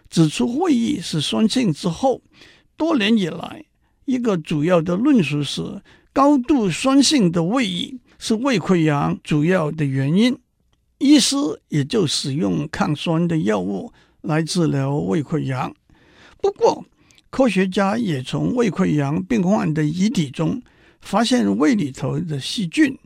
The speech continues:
虽然大家认为细菌不可能在酸性的胃液中存活，这些细菌是病患死后才进入胃里头的。在科学家开始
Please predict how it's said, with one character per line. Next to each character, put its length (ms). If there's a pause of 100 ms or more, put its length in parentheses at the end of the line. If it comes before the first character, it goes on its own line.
(760)
虽 160
然 300
大 160
家 160
认 320
为 340
细 300
菌 320 (220)
不 160
可 200
能 240
在 220
酸 320
性 240
的 280
胃 280
液 300
中 320
存 280
活， 320 (520)
这 140
些 320
细 380
菌 320 (280)
是 160
病 260
患 240
死 220
后 440
才 200
进 260
入 180 (280)
胃 200
里 160
头 200
的。 200 (720)
在 160
科 240
学 180
家 300
开 240
始 220